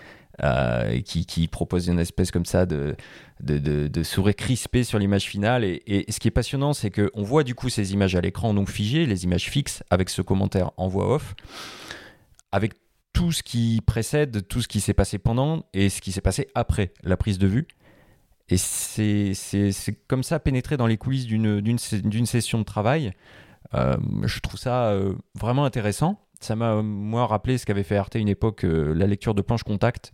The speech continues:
une série qui s'appelait Contact, où il y a plein de grands photographes qui, qui faisaient des lectures de planches Contact. Donc c'est gratuit, c'est en ligne.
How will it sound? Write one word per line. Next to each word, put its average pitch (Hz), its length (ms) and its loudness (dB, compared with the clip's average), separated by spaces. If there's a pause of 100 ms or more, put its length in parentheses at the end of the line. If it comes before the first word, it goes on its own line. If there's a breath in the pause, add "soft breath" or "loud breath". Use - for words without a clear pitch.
une 92 60 2
série 95 200 2
qui - 60 -10
s'appelait 90 220 2
Contact, 101 440 0
où 104 40 -6 (100)
il 76 80 -4
y 78 40 0
a 71 40 -4
plein 92 140 4
de 101 60 2
grands 95 220 -2
photographes 92 500 0
qui, - 180 -6 (480 loud breath)
qui - 140 -4
faisaient 92 140 2
des 80 100 -2
lectures 90 480 0
de 87 60 -2
planches 92 220 2
Contact. 92 440 0 (840 loud breath)
Donc 113 220 2
c'est 147 180 0
gratuit, 120 520 0 (120)
c'est - 220 -2
en 120 100 2
ligne. 127 280 0